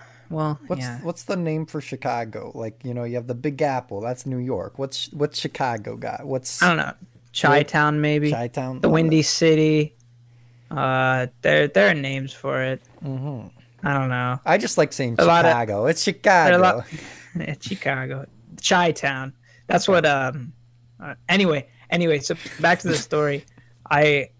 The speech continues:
Speaker 1: what I do is I, like, put on, you know, I put on music actually this time,
Speaker 2: Mm-hmm.
Speaker 1: um, because, like, I wanted to clean my room. And, uh,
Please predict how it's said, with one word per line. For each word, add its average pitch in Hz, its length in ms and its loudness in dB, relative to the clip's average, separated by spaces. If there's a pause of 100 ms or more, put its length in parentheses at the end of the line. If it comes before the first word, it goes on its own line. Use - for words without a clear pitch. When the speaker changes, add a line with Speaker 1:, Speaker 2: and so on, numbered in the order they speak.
(520)
Speaker 1:
what 170 200 6
I 170 140 6
do 165 440 0
is 160 160 2
I, 156 120 0
like, 151 260 -2
put 156 120 4
on, 139 380 2
you 139 80 -4
know, 127 260 -4 (100)
I 156 80 -4
put 185 140 2
on 143 160 2
music 139 380 -2
actually 127 640 -6
this 139 180 -4
time, 123 400 -4
Speaker 2:
Mm-hmm. - 760 -6
Speaker 1:
um, 127 540 -2 (300)
because, 143 380 0
like, 131 160 -2
I 127 120 -4
wanted 127 220 -4
to 135 60 -8
clean 123 200 -8
my 123 100 -2
room. 156 380 2 (560)
And, 131 520 0
uh, 123 580 -2